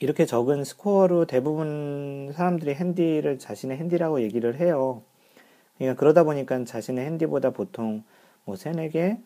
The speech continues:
또는 다섯, 여섯 개 정도의 차이가 좀 나는 경향이 있을 수밖에 없겠죠.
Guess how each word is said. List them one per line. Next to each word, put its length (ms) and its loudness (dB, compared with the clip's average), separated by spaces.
또는 360 -4
다섯, 280 -2
여섯 200 -4
개 100 0
정도의 420 -2
차이가 560 -4
좀 200 -8
나는 400 -6
경향이 340 -10
있을 180 -10
수밖에 360 -10
없겠죠. 540 -4